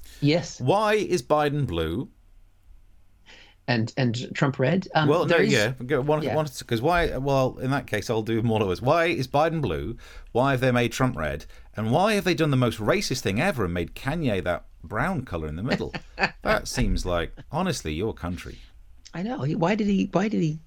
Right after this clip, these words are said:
Speaker 1: quit? He was doing so well.
Speaker 2: <laughs> He got sixty. Look at that.
Speaker 1: <laughs> Yeah. Um, I w-, I was gonna seriously answer the question.
Speaker 2: No,
Speaker 1: I know
Speaker 2: always.
Speaker 1: why that's blue and
Speaker 2: Always.
Speaker 1: red. Doesn't matter.
Speaker 2: <laughs>
Speaker 1: You answer things with facts. I'm gonna tell you why.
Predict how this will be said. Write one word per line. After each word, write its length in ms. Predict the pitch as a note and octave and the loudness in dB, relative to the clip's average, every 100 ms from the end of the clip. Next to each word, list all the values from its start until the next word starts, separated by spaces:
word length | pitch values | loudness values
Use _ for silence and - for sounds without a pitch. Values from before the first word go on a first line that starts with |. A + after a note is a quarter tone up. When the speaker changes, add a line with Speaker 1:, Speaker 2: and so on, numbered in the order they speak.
| - | -16
Speaker 1:
quit? 260 | - F#3+ F3+ | -6 -2 0
He 80 | D#3 | -2
was 100 | D#3 | -2
doing 200 | - - | -4 -6
so 160 | - C#4+ | -6 -2
well. 320 | D#4+ G#4+ D4 | 0 0 0
Speaker 2:
<laughs> 40 | - | 0
He 120 | E3+ | 0
got 280 | A#3+ B3+ - | 2 0 0
sixty. 580 | - A3 A#3 - F2+ - - - | -2 -2 -2 -4 -4 -6 -12 -2
Look 160 | - F4 | 2 4
at 200 | F#4 - - - - - - | 2 0 -6 -10 -10 -10 -6
that. 720 | - - - E3+ - - E3+ | -4 -4 -2 -2 0 0 2
Speaker 1:
<laughs> 0 | - - - - - - - - | 0 -2 -6 -8 -6 0 2 4
Yeah. 160 | F#2+ F#2 - - | 4 2 0 -2
Um, 500 | B2 A2+ G#2+ G#2 G2 G2+ - - - - | 2 4 4 2 0 -6 -16 -20 -12 -12
I 40 | - - - - - - - - | -12 -16 -18 -18 -20 -20 -4 0
w-, 200 | C3 - | 2 0
I 300 | - - - - | -8 -20 -20 -6
was 100 | A2 | 0
gonna 140 | A2 | 2
seriously 420 | G2 C3 G2+ - A2 | 4 4 2 2 2
answer 220 | C3 C#3 | 2 0
the 80 | - | 0
question. 400 | G2 - D2 C#2+ | -2 -2 0 2
Speaker 2:
No, 60 | |
Speaker 1:
I 80 | A2 | 4
know 140 | A2+ A2+ | 4 6
Speaker 2:
always. 200 | - G#2+ | 6 6
Speaker 1:
why 100 | F#2 | 4
that's 260 | - - - | 0 -4 -4
blue 160 | - F2+ | 4 6
and 80 | G#2 | 6
Speaker 2:
Always. 260 | F#2+ F#2 - - - | 6 4 2 0 2
Speaker 1:
red. 100 | C#3 | 4
Doesn't 220 | C#3 - | 4 4
matter. 220 | - - - | 2 2 -2
Speaker 2:
<laughs> 200 | - - | -4 2
Speaker 1:
You 220 | A#3+ - | 4 4
answer 300 | F#3+ D#3+ D3+ | 4 4 4
things 300 | C3+ B2+ - | 6 4 4
with 100 | - | 2
facts. 360 | - A2+ - - | 4 4 4 4
I'm 120 | F3+ | 4
gonna 140 | G3 F3 | 4 2
tell 220 | - F3+ | 2 2
you 180 | E3+ E3+ | 4 2
why. 440 | D#3 E3 F#3+ F2 | 2 2 0 -2